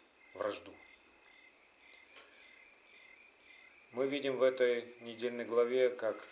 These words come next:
Авраам второй раз уже лукавит и, ну как, в страхе за свою душу предаёт Сару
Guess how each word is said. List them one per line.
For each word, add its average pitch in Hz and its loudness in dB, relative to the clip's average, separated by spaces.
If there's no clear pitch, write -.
Авраам 127 4
второй 131 4
раз 120 4
уже 95 -6
лукавит 113 4
и, 98 -8
ну 120 -10
как, 101 -12
в - -14
страхе 135 0
за 113 -8
свою 113 -8
душу 113 -6
предаёт 120 0
Сару 110 -2